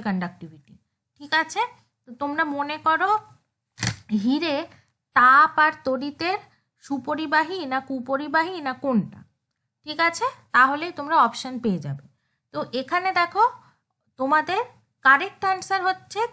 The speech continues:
থার্মাল কন্ডাক্টিভিটি হাই, ইলেকট্রিক্যাল কন্ডাক্টিভিটি লো। ঠিক আছে, সেই অপশনটা কোথায় আছে? হাই থার্মাল কন্ডাক্টিভিটি, লো ইলেকট্রিক্যাল কন্ডাক্টিভিটি, মানে অপশন বি। ওকে, সেকেন্ড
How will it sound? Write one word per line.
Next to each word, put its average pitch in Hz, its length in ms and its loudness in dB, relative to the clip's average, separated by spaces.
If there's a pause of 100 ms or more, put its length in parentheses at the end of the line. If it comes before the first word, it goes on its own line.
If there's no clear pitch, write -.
(120)
থার্মাল 294 400 2 (100)
কন্ডাক্টিভিটি 359 640 -4 (120)
হাই, 214 220 4 (520)
ইলেকট্রিক্যাল 320 560 -2
কন্ডাক্টিভিটি 254 600 -4 (220)
লো। 190 100 2 (600)
ঠিক 294 220 -8
আছে, 370 180 -2 (420)
সেই 294 220 0
অপশনটা 330 460 -2
কোথায় 330 320 2
আছে? 349 160 -2 (200)
হাই 262 240 6 (180)
থার্মাল 262 400 0
কন্ডাক্টিভিটি, 311 640 -4 (160)
লো 262 100 4 (140)
ইলেকট্রিক্যাল 262 500 -6
কন্ডাক্টিভিটি, 233 600 -4 (120)
মানে 262 220 -2 (760)
অপশন 339 380 -6 (480)
বি। 240 140 2 (640)
ওকে, 370 220 -2 (640)
সেকেন্ড 294 300 -4